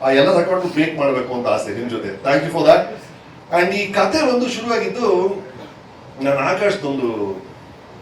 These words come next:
ನಾನು ಈ ಫಿಲ್ಮ್ ಸ್ಕೂಲ್ಸ್ ಎಲ್ಲ ಹೋಗ್ತಿರ್ತೀನಲ್ಲ, ಮಾಸ್ಟರ್ ಕ್ಲಾಸ್ ಎಲ್ಲ ಮಾಡ್ತಾ ಇರ್ತೀನಿ. ಅಲ್ಲಿ ಹೋಗಿ ಫಿಲ್ಮ್ ಮೇಕರ್ಸ್ ಹೇಳ್ತೀನಿ, ಮೊದ್ಲು ನೀವು ಫಿಲ್ಮ್ ಮೇಕರ್ ಆಗ್ಬೇಕು ಅಂದ್ರೆ ಕಿಸ್ ಮಾಡೋದ್ ಕಲೀರಿ ಅಂತ. ಎಲ್ರು ಏನ್ ಸರ್ ಅಂತಾರೆ, ಕಿಸ್ ಮಾಡೋದ್ ಕಲಿಬೇಕು ನೀವು.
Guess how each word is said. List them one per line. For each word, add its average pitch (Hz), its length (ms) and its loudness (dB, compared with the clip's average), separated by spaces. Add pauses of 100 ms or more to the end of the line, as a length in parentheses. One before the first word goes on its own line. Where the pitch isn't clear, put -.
(400)
ನಾನು 131 140 -4
ಈ 120 40 -6
ಫಿಲ್ಮ್ 175 260 -6
ಸ್ಕೂಲ್ಸ್ 151 280 -6
ಎಲ್ಲ 135 100 -4
ಹೋಗ್ತಿರ್ತೀನಲ್ಲ, 120 600 -6
ಮಾಸ್ಟರ್ 139 320 -6
ಕ್ಲಾಸ್ 120 300 -10
ಎಲ್ಲ - 160 -10
ಮಾಡ್ತಾ 104 260 -8
ಇರ್ತೀನಿ. - 260 -16
ಅಲ್ಲಿ 127 140 -6
ಹೋಗಿ 107 360 -8
ಫಿಲ್ಮ್ 202 200 -6
ಮೇಕರ್ಸ್ 156 260 -4
ಹೇಳ್ತೀನಿ, 123 400 -6
ಮೊದ್ಲು 139 300 -6
ನೀವು 156 120 -4
ಫಿಲ್ಮ್ 170 280 -6
ಮೇಕರ್ 156 280 -4
ಆಗ್ಬೇಕು 113 340 -6
ಅಂದ್ರೆ 117 380 -6 (400)
ಕಿಸ್ 233 300 -4
ಮಾಡೋದ್ 160 320 -4
ಕಲೀರಿ 120 360 -4
ಅಂತ. 98 160 -12 (600)
ಎಲ್ರು 147 180 -4
ಏನ್ 151 80 -10
ಸರ್ 175 120 -10
ಅಂತಾರೆ, - 880 -14
ಕಿಸ್ - 240 -6
ಮಾಡೋದ್ 202 240 -6
ಕಲಿಬೇಕು 127 400 -10
ನೀವು. 95 160 -18